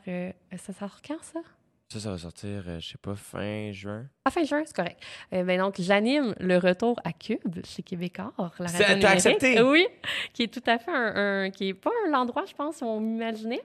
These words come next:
Speaker 1: mais qui est un endroit où je pense que je vais avoir vraiment du fun. Fait que deux heures de direct à chaque jour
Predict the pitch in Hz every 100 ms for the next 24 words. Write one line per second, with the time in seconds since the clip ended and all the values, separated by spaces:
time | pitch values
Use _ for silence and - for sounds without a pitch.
0 | - 190 190 196 196 190 190 453 415 -
1 | 403 - 160 160 160 175 185 185 233 302
2 | 359 269 - - 233 233 220 190 185 190
3 | 202 240 254 277 226 202 208 233 247 208
4 | 220 208 196 226 240